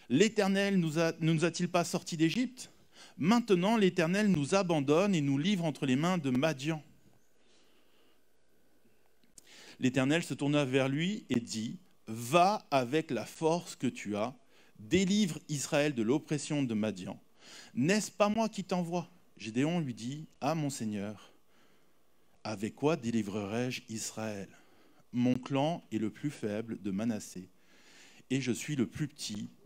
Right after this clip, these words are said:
de la famille de mon père. » On va s'arrêter là un instant. Quelle scène particulière. Gédéon est en train de vaquer à ses occupations. L'ange de l'Éternel apparaît,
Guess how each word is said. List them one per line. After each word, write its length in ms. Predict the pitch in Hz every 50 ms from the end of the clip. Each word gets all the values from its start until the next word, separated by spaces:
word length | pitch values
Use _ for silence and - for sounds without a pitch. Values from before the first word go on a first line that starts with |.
| - -
de 80 | 107 110
la 120 | 117 104
famille 380 | - - 107 98 104 113 123 123
de 100 | 113 104
mon 160 | 98 92 87
père. » 340 | - - 80 - 78 - - - - - - - - - - _ _ _ _ _ _ _ - - _ - - - - - _ _ _ - - _ _ _ _ _ _ - - -
On 60 | 104
va 40 | 101
s'arrêter 320 | - 143 120 113 - 131
là 100 | 120 143
un 140 | 151 131 117
instant. 400 | 110 107 - - - 107 123 165 196 - - - - - - - - - - - - - - - - - - - - - - - - - - - - - - - -
Quelle 240 | - 160 170 170 160
scène 340 | - - 196 185 190 180 160
particulière. 800 | - 143 - - - - 143 - - 110 98 92 - - - - _ - - - - - - - - _ _ _ _ _ _ - - - - - - - - - -
Gédéon 460 | - 113 131 139 185 196 214 226 214
est 140 | 170 135 -
en 80 | 143 131
train 200 | - - 170 165
de 140 | 143 123
vaquer 360 | 117 104 107 147 156 - 185 180
à 60 | 160
ses 220 | - 151 123 117
occupations. 600 | 123 120 - 117 - 117 101 - - 117 123 - - - _ _ - - - _ - - - _ _ _ _ _ _ _ - - - - - - - - _ _ _ _ _ _ -
L'ange 280 | 110 151 190 214 185 160
de 60 | 170
l'Éternel 420 | 156 151 160 147 143 147 143 135
apparaît, 460 | 127 123 127 117 110 104 110 - 208